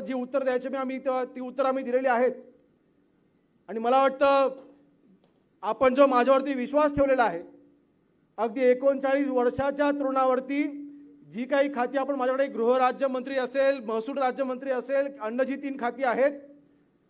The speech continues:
पाच महत्त्वाच्या खात्याचा कारभार राज्यमंत्री म्हणून आपण माझ्या खांद्यावरती जो दिलेला आहे,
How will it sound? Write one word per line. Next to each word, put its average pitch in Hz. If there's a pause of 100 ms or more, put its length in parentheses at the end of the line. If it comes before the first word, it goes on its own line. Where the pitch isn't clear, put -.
(140)
पाच 262
महत्त्वाच्या 247
खात्याचा 240
कारभार 262
राज्यमंत्री 254
म्हणून 294
आपण 285
माझ्या 277
खांद्यावरती 262
जो 262
दिलेला 247
आहे, 202